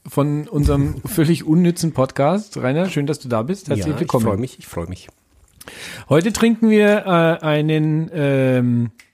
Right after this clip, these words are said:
Speaker 2: Leckeren?
Speaker 1: einen leckeren, einen Gin. Den
Speaker 2: Tonic.
Speaker 1: Gin Mare.
Speaker 2: Mm.
Speaker 1: Heute trinken wir Gin Mare.
Speaker 2: Ja.
Speaker 1: Letztes Mal haben wir ja den Duke, ähm, getrunken. Heute Gin Mare.
Speaker 2: Und
Speaker 1: Auch
Speaker 2: inzwischen war ich ja Mare.
Speaker 1: sehr lecker. Prost.
Speaker 2: Ja, sehr lecker. Danke.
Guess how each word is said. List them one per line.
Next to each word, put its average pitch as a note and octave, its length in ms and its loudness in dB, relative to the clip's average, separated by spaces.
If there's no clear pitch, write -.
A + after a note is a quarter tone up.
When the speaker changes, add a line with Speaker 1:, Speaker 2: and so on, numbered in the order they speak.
Speaker 2:
Leckeren? A#2+ 460 -4
Speaker 1:
einen D3 320 -2
leckeren, F3+ 540 0
einen D3 240 0
Gin. C3+ 300 2
Den D3 400 2
Speaker 2:
Tonic. F#2+ 200 -6
Speaker 1:
Gin F#3 160 4
Mare. G#2+ 380 0
Speaker 2:
Mm. F3 220 -6
Speaker 1:
Heute F3+ 180 4
trinken F#3+ 220 2
wir D#3+ 80 0
Gin C3+ 180 0
Mare. G2 280 -2
Speaker 2:
Ja. F#2+ 40 -10
Speaker 1:
Letztes - 320 -4
Mal E3+ 140 0
haben D#3+ 140 -2
wir D3+ 60 0
ja C3+ 80 0
den B2 140 0
Duke, D#3+ 260 -4
ähm, E3+ 520 2
getrunken. E3+ 440 -2
Heute C#3+ 220 2
Gin D3 180 -2
Mare. C3+ 220 2
Speaker 2:
Und B2 80 0
Speaker 1:
Auch D3+ 140 4
Speaker 2:
inzwischen C3+ 340 -6
war G#2 160 -6
ich - 100 -4
ja A2+ 80 -4
Mare. F#2 120 -2
Speaker 1:
sehr C#3 380 2
lecker. A#2 320 -2
Prost. - 380 -8
Speaker 2:
Ja, G2+ 160 -14
sehr - 240 -16
lecker. - 240 -20
Danke. D#2 280 -18